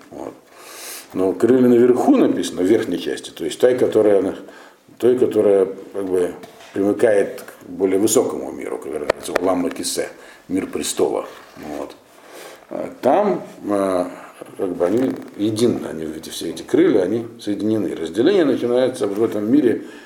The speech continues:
в котором находятся эти ангелы. Это низшие ангелы эти дают. В мире творения. Точнее, не творения, а делания. Не брия. В мире, где как бы происходит, э, яцера. Яцера — это когда делают что-то из,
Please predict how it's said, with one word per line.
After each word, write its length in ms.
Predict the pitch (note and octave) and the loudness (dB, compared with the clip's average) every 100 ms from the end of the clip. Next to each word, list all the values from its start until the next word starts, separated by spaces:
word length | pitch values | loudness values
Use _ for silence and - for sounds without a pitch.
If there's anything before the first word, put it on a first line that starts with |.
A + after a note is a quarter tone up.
| - | -20
в 20 | - | -6
котором 320 | G2+ A2+ G2+ | 0 2 2
находятся 560 | G#2+ A#2 A2+ G2+ - | 2 2 2 2 0
эти 140 | F2+ A#2+ | 0 2
ангелы. 260 | G#2 E2+ | 0 -2
Это 120 | E2+ B2+ | -4 0
низшие 360 | D3 F2+ E2 | 0 0 -4
ангелы 400 | C2+ C2+ - - | -6 -8 -12 -12
эти 140 | - - - | -14 -14 -14
дают. 320 | G#1 G#1 - - _ - - - | -14 -14 -18 -20 _ -20 -20 -12
В 60 | F2+ | -2
мире 260 | G2+ F2+ | 0 0
творения. 640 | - - G#2+ F2+ C2+ - - - _ _ _ | -2 2 4 4 0 -8 -14 -18 _ _ _
Точнее, 220 | - F#2+ | -10 -8
не 80 | F2 | -4
творения, 320 | G2+ C#3 G#2 | 2 4 4
а 60 | D#2+ | 0
делания. 640 | - G2+ D#2 D2 - - - - - | 0 -2 0 -4 -10 -14 -16 -20 -20
Не 140 | - - | -12 -4
брия. 280 | C3 - - - - - A#3 - - - F3 E3+ - | -2 0 -2 -2 -2 -2 -2 -2 -8 -12 -12 -12 -4
В 60 | |
мире, 240 | A2+ C#3 G#2+ | 2 2 2
где 280 | F2+ F#2 E2+ | 2 2 0
как 180 | F2 D#2 | -4 -6
бы 300 | D#2+ E2 - - - - - _ _ _ | -2 -2 -4 -12 -20 -20 -20 _ _ _
происходит, 640 | - E2 - A2 F#2 F#2 - | -10 -8 -4 0 0 -2 -4
э, 360 | F2+ F2 E2 E2 - - _ _ - | -2 0 0 -2 -10 -20 _ _ -12
яцера. 580 | F2+ F2+ A2 G2+ - - | -10 -2 2 2 2 -4
Яцера — 480 | - - D#3 A3+ E3+ | -10 -4 0 2 4
это 460 | B2+ A2+ A2+ G#2+ G#2 - - | 2 0 -2 -2 -4 -10 -12
когда 260 | - F#2 G2 | -8 -4 -4
делают 460 | F2 G2+ A2 G2 | -2 0 2 2
что-то 280 | - G#2+ G#2 F2 - | 0 -2 -2 -6 -10
из, 200 | - | -16